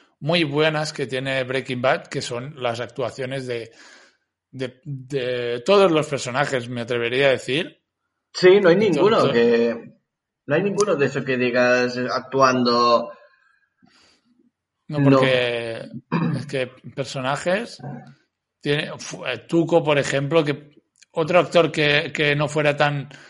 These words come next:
Speaker 1: tan bueno, ¿no? Podríamos decir que, eh, bueno, a lo mejor es muy forzado el personaje ese que hace o cosas así. Y, o, o, o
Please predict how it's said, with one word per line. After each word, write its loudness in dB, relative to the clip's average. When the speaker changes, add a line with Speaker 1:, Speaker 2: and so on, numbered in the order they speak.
Speaker 1:
tan 0
bueno, 4
¿no? 0
Podríamos 0
decir 0
que, 0
eh, -4
bueno, -4
a -4
lo -6
mejor -4
es -2
muy 2
forzado 6
el -2
personaje -2
ese -4
que -2
hace 0
o -2
cosas -2
así. -2
Y, -2
o, -4
o, -4
o -20